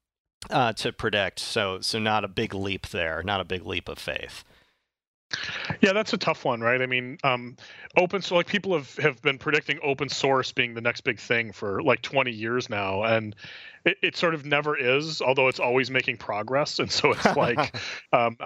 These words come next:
Speaker 2: you know, how do you measure, like, is the progress of this year, um, like, <laughs> what, what's the scale, <laughs> basically? Because, um, y-,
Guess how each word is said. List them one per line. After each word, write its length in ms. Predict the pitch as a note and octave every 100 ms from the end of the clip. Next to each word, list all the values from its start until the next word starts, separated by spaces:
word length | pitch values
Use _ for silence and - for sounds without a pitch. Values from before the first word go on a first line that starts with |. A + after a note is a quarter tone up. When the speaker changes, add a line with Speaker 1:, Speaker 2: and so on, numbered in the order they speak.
| -
Speaker 2:
you 100 | D#3+
know, 80 | C#3
how 200 | D#3+ E3
do 80 |
you 100 | E3
measure, 480 | D#3 D3 D#3+ C3 B2
like, 240 | A#2+ B2+ F3
is 220 | C3+ B2
the 100 | C3+
progress 540 | - C#3+ C3+ C3+ -
of 140 | A#2+ G#2+
this 300 | B2+ - B2
year, 560 | A#2 A2 G#2+ G#2 G2+ - - - - -
um, 440 | G#2 G2 G2 F#2+ -
like, 320 | B2 A#2 - _ _
<laughs> 460 | F3+ E3 - - F#3
what, 160 | D#3 F3
what's 220 | E3+ -
the 60 |
scale, 440 | E3 - - C3+ D#3
<laughs> 100 | C#3
basically? 480 | B2 - A2 G#2+ G2
Because, 340 | G#2 A#2 A2 - - - D#3+ G3
um, 320 | D3 C3 B2
y-, 120 | G3+